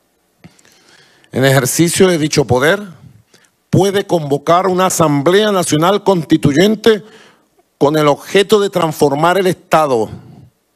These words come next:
crear un nuevo ordenamiento jurídico y redactar una nueva constitución.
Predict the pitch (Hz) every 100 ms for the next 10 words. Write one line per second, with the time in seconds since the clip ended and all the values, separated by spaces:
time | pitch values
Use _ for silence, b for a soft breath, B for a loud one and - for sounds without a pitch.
0 | _ b b b b - 139 135 160 185
1 | 190 - 190 202 185 202 220 208 196 180
2 | 170 151 160 214 208 208 180 185 247 247
3 | 240 226 B B B B - 147 143 135
4 | 127 - 147 147 139 135 135 131 127 110
5 | 107 - - - -